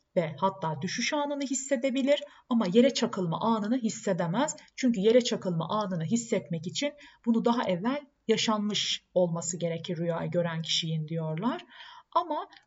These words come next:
bunu kendimden, e, yola çıkarak düşündüğümde şu ortaya çıkıyor. Örneğin ben gece uyurken, rüya görürken birisi tarafından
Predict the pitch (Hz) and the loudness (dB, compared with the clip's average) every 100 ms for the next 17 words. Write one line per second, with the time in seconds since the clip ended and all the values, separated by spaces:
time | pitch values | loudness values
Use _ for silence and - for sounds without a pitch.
0 | - 262 311 - 240 240 233 262 247 302 | -2 -2 -2 0 4 8 8 6 4 4
1 | 320 240 - - _ _ - 196 - 226 | 2 0 -6 -18 _ _ -8 -4 2 6
2 | 135 - - - 185 170 165 - - 175 | 6 4 0 -2 -2 -2 -2 -6 -6 -2
3 | 247 - 254 190 170 170 160 196 311 - | 0 2 0 0 0 0 0 0 0 -4
4 | _ _ - 320 240 180 180 160 160 - | _ _ -4 2 2 0 -4 -6 -6 -6
5 | - 175 247 349 _ _ _ _ 311 359 | -4 -4 -4 -8 _ _ _ _ 2 4
6 | 269 180 220 233 - _ - 254 247 - | 2 2 2 -2 -6 _ 2 2 2 -2
7 | 269 247 233 233 247 254 240 190 170 208 | 0 4 4 4 2 0 -2 -4 -4 -4
8 | 233 196 220 220 208 226 226 170 - 180 | -8 0 2 4 2 2 2 -2 -4 -6
9 | 214 233 _ 294 311 254 254 202 175 175 | -6 -8 _ -8 -6 -4 0 0 -2 -4
10 | 160 233 277 - | -2 0 -2 -6